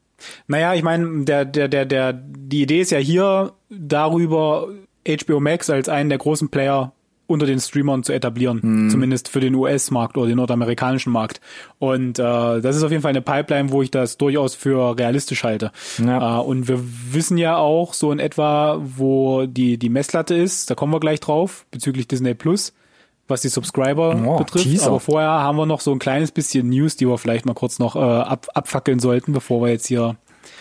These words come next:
Speaker 1: ans Eingemachte kommen.
Speaker 2: Ja, geht in eine ähnliche Richtung, irgendwie, ach, Streaming, Produktionsgiganten und ach, es ist
Speaker 1: Ja.
Speaker 2: ein, ein riesiges, ähm,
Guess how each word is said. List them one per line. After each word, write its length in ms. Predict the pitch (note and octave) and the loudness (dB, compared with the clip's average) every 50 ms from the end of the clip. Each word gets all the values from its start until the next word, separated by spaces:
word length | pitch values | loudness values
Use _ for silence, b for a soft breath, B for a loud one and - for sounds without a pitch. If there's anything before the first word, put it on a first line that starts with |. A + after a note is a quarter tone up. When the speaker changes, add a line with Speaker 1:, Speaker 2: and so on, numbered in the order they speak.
| B B B B B B B B _ | B B B B B B B B _
Speaker 1:
ans 180 | C3 C#3 C#3 D#3+ | -2 -2 0 2
Eingemachte 500 | D#3 D#3 E3+ E3 D3+ C#3 - - C3 - | 2 2 4 4 2 2 0 0 -2 -2
kommen. 240 | - A#2+ A#2 G#2 B B B B B B B B B B B B | 0 -2 -2 -4 B B B B B B B B B B B B
Speaker 2:
Ja, 200 | C3+ C3 C#3 E3 | 0 2 2 2
geht 180 | E3+ E3+ F3 F3 | 2 2 2 2
in 120 | F3 F3 | 2 2
eine 80 | F3 E3 | 4 2
ähnliche 360 | E3 F3 F#3 F3+ E3+ E3+ D#3+ D3 | 4 4 4 4 4 2 2 2
Richtung, 480 | E3+ E3+ - - F3 E3+ E3 E3 E3 | 0 0 0 0 0 2 2 4 2
irgendwie, 500 | D3+ D3 D3+ D#3 D3+ D3 D3+ D3 D3 D3 | 2 2 2 2 2 2 2 2 2 2
ach, 680 | D3 D3 C#3 C#3 C3+ B2+ B2 C3 C3+ C3+ C3+ B2 - - | 2 2 2 2 0 0 0 0 0 -2 -2 -4 -6 -6
Streaming, 560 | - - - D3 C#3+ D3 D#3 D#3+ D#3+ D#3+ D3+ | -6 -6 -4 -2 0 0 2 2 2 2 0
Produktionsgiganten 920 | D3 - D#3 D3+ C#3 - - C#3+ D3+ D3+ - D3 C3+ C3+ C3 C3 C#3 C3+ C3+ | 0 0 -2 -2 -2 -2 -2 -2 -2 0 -2 -2 0 0 0 0 0 -2 -2
und 160 | A#2+ A#2+ A#2+ | -2 -2 -2
ach, 400 | - B2+ B2+ B2 A#2+ A2 - - | 0 0 0 0 -2 -4 -4 -4
es 100 | C#3+ C3 | -4 -2
ist 160 | C3 C3 A#2+ C#3 | 0 0 0 0
Speaker 1:
Ja. 80 | C3+ | 0
Speaker 2:
ein, 320 | B2 A#2+ A2+ G#2+ A#2+ A#2+ A#2 | 0 0 0 0 0 0 0
ein 80 | G#2 B2 | -2 -2
riesiges, 800 | A#2+ B2+ B2+ B2 C3 C#3 D3+ D3+ C#3+ C3 C3 B2+ - - - | -2 -2 0 0 2 2 2 2 2 2 0 0 0 0 0
ähm, 440 | C3 A#2+ A#2 A2+ A2 A2 G#2+ G#2 | 0 0 2 2 2 2 0 -2